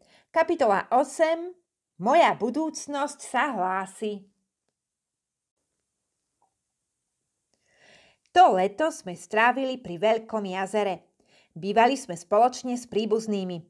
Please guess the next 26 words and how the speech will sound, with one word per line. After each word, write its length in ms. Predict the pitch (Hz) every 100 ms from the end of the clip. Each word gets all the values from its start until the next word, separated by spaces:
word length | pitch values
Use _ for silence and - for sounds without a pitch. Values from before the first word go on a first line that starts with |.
| _ _ _ _
Práve 480 | 311 381 392 -
to 320 | - 262 285 220
leto 320 | 254 - 269
mi 160 | 185 -
ostalo 480 | 226 226 269 240 185
v 80 | -
pamäti, 440 | 185 202 220 277 294 - _
pretože 400 | 302 339 349 349
sa 160 | 330 -
prihodili 560 | - 240 262 294 226
veci, 320 | 175 220 285
na 160 | 269 196
ktoré 400 | - 208 220 240
som 240 | 240 190
musela 320 | 202 220 247 180
neskôr, 640 | 185 240 - 277 285 294 - -
oveľa 320 | 285 302 277 165
neskôr 640 | 175 240 - - 220 220 214
často 560 | - 208 214 - 214
myslieť. 640 | 196 190 196 - 196 190 - _ _ _ _ _ - - _ -
Matku 480 | 196 240 240 - 349
ešte 400 | 349 370 - 175 147
vždy 320 | 165 254 269
veľmi 320 | 233 262 254
zamestnával 720 | 226 202 214 220 214 208 202 196
brat. 400 | 180 180 175